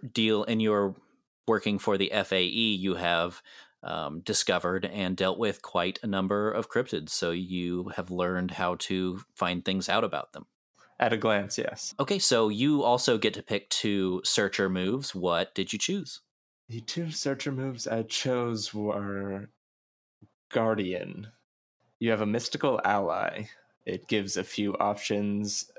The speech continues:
Speaker 2: and they help and defend you. So my ally is this Will-o'-the-Wisp, this small blue mote of flame that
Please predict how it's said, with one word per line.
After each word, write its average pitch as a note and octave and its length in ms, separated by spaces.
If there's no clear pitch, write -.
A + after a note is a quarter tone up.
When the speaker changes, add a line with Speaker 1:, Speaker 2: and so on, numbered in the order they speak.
Speaker 2:
and G2+ 160
they F#2+ 140
help A#2 420
and G2+ 180
defend G2 500
you. G2 300
So - 220
my D#3 300
ally G#2+ 560
is G#2 420
this G2+ 560
Will-o'-the-Wisp, G2+ 1080
this - 340
small A#2 380
blue A2 320
mote G#2 280
of F#2 80
flame G2+ 580
that F#2 280